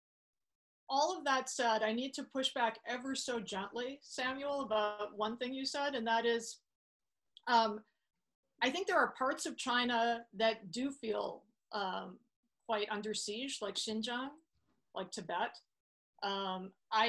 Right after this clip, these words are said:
have talked to civil rights lawyers in Hong Kong, in Beijing, who were abducted from their offices as they were leaving to go home to their families and, you know, kept in an undisclosed location and beaten up.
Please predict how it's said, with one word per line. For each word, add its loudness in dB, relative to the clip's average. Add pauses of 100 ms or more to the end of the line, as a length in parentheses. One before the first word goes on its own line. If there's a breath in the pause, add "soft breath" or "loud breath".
have -6
talked 0
to -4
civil -2
rights -2
lawyers 0
in -4
Hong 0
Kong, -2
in -2
Beijing, 0 (340)
who 0
were 0
abducted -2
from 2
their 0
offices -2
as -6
they -4
were -6
leaving -4
to -10
go -2
home -6
to -12
their -2
families -2
and, -8 (440)
you -4
know, -2 (120)
kept 2
in -2
an -6 (220)
undisclosed -2
location 0
and -8
beaten -8
up. -4